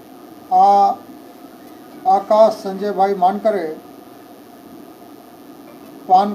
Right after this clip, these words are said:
કાર્ડ, ઇલેક્શન કાર્ડ, ડ્રાઇવિંગ લાયસન્સ વગેરે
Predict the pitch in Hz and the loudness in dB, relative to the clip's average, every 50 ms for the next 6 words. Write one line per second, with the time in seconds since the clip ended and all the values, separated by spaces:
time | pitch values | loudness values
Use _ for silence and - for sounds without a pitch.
0 | - 214 208 208 208 214 214 - 202 196 196 196 196 - 208 202 196 190 202 196 | -2 -2 0 0 0 0 -2 -4 -8 -8 -8 -10 -10 -10 -12 -12 -8 -4 -2 -2
1 | 196 202 190 - 143 143 180 190 196 202 208 220 208 185 170 170 185 202 196 - | 0 -2 -4 -8 -8 -6 -4 -4 -4 -4 -6 -8 -10 -4 -2 0 0 0 -2 -4
2 | - 226 214 190 - 190 185 180 196 196 190 190 190 | -6 -6 -6 -6 -8 -10 -8 -6 -6 -6 -6 -6 -8